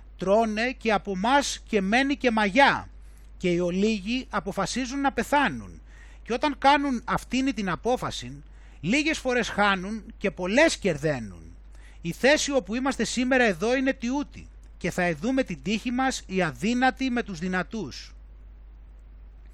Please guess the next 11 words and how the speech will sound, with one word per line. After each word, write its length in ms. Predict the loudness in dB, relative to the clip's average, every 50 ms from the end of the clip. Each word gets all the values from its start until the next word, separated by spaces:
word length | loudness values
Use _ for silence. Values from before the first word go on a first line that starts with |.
| -20 -20 -20 -20 -20 -20 -20 -20 -20 -20 -20 -20 -20 -20 -20 -20 -20 -20 -20 -20 -20 -20 -20 -20 -20 -20 -20 -20 -20 -20 -20 -20 -20 -20 -20 -20 -20 -20 -20 -20 -20 -20 -20 -20 -20 -20 -20 -20 -20 -20 -20 -16 -10
Και 100 | -6 -4
για 200 | -2 0 0 0
να 120 | 2 0
σκεφτούμε 640 | -2 0 -2 -6 -6 -6 -8 -8 -8 -6 -6 -6 -8
τώρα 640 | -8 -8 -10 -8 -6 -4 -2 -2 -2 -2 -4 -6 -8 -12 -16 -18 -12
λιγάκι. 760 | -10 -8 -8 -6 -4 -4 -4 -4 -4 -8 -12 -16 -16 -16 -16 -18 -20 -20 -20 -20 -20 -20 -20 -20 -20 -20 -20 -20 -20 -20 -20 -18 -14
Πιστεύεις 920 | -12 -12 -6 -2 0 0 0 0 0 -2 -4 -4 -4 -4 -6 -8 -10 -10 -12 -12
ότι 440 | -8 -8 -6 -6 -8 -8 -10 -10 -8 -8 -8 -8 -10 -10 -10 -12 -14 -16
ο 120 | -14 -8 -6
Μακρυγιάννης, 1040 | -6 -6 -4 -6 -6 -2 0 2 2 2 2 0 -4 -6 -8 -8 -10 -12 -14 -14 -14
ε, 520 | -12 -10 -10 -8 -8 -8 -6 -6 -8 -8